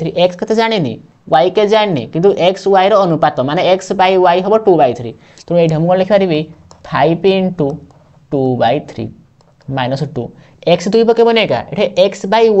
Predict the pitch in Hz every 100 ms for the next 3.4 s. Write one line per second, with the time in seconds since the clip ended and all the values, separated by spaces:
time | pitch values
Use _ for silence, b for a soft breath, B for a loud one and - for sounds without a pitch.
0 | 185 208 226 220 214 196 160 147 131 123
1 | 123 123 110 113 - b b b _ 147
2 | 170 185 220 135 - - _ 160 - 165
3 | 190 - 196